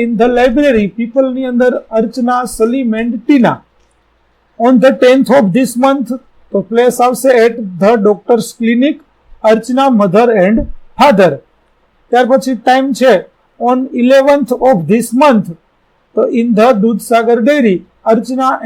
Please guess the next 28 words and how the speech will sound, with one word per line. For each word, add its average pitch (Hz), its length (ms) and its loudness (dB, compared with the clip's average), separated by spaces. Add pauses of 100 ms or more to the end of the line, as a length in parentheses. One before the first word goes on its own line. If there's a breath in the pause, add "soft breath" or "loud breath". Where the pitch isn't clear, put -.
and 254 120 0
her 180 240 4 (600)
friends. 214 320 0 (720)
હવે 233 260 4 (300)
આ 247 120 4
વાક્યોને 254 400 0
આપણે 233 280 0
બોલવાના 247 600 4
છે. 214 180 -2
જુઓ, 247 140 2 (120)
એક 226 160 -6
વાક્ય 233 320 -4
અહીં 226 160 -6
બનાવેલું 240 500 0
છે 175 160 -8 (460)
કે 254 80 2 (160)
અર્ચના 277 500 2
was 269 320 2 (200)
on 226 220 0
the 240 80 2 (100)
farm 262 300 4 (180)
last 190 360 0
Sunday. 220 460 0 (680)
તો 185 80 -8
ચાલો 226 260 2
આપણે 226 280 0
આવા 226 240 2 (240)
બીજા 202 280 0